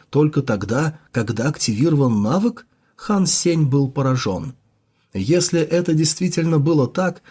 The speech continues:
то он мог бы её использовать на протяжении очень короткого времени. В итоге Хан Сень взял Баоэр и остальных, чтобы выплыть на поверхность. Он решил,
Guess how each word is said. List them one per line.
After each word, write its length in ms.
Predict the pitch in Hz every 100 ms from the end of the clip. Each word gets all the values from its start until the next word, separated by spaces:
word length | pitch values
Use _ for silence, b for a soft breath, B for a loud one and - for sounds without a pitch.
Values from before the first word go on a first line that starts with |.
| B B
то 120 | 202
он 120 | 196
мог 320 | 175 196 165
бы 120 | 165
её 260 | 175 175 185
использовать 760 | 165 - 196 196 180 185 180 b -
на 140 | 190
протяжении 760 | 185 180 170 147 175 170 170 165
очень 360 | 160 156 165 156
короткого 540 | 151 143 139 147 139
времени. 680 | 131 131 101 80 76 69 - _ _ _ _ _ _
В 180 | 95 131
итоге 400 | 139 180 170 165
Хан 260 | 156 160 147
Сень 380 | - 185 170
взял 340 | 151 123 165 156
Баоэр 580 | 135 160 156 156 170 170
и 100 | 160
остальных, 680 | 151 - 156 151 185 170 - B B
чтобы 320 | - 185 175
выплыть 480 | 175 190 185 175 175
на 140 | 175
поверхность. 760 | 175 165 120 - - - - - b b
Он 200 | - 143
решил, 540 | 127 107 - 190 180